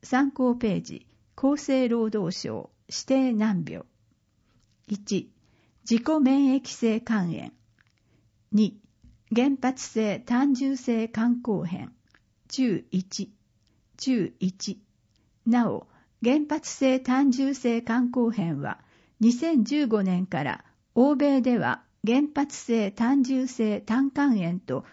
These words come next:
名称が変更となったことを受けて、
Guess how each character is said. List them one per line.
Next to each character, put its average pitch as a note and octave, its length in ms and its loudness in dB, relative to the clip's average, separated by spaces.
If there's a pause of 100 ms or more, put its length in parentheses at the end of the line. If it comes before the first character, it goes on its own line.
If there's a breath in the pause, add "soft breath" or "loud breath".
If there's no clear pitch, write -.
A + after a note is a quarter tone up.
(120)
名 A#3+ 220 4
称 B3 260 2
が A3 140 0
変 A3+ 260 0
更 C4+ 220 -2
と B3+ 160 0
な A#3+ 120 2
っ C4 80 -4
た F3 120 -6
こ F3 140 -4
と A3 180 0
を D#3+ 80 -2
受 F#3 240 -4
け - 20 -10
て、 - 220 -12